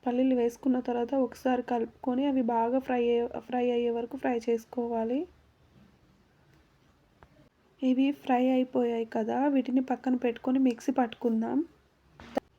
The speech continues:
ఇప్పుడు దోశలు అయితే వేసుకుందాం. స్టవ్ on చేసి దోశ పెనం పెట్టుకోవాలి,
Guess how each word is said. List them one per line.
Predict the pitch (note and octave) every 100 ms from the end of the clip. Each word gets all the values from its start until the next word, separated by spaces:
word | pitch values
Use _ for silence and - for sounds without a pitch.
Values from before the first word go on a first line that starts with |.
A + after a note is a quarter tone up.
| -
ఇప్పుడు | C4 C#4+ C4
దోశలు | B3 B3+ C#4 C#4
అయితే | B3+ C4 C#4
వేసుకుందాం. | B3 A#3+ - C4+ B3 A#3 C4+
స్టవ్ | - - B3+ B3
on | C4+ C4+
చేసి | C4+ C4 D#4
దోశ | C4+ B3 A#3+
పెనం | C4 C4 B3+
పెట్టుకోవాలి, | B3 A#3 - B3 A#3 A3+ A#3+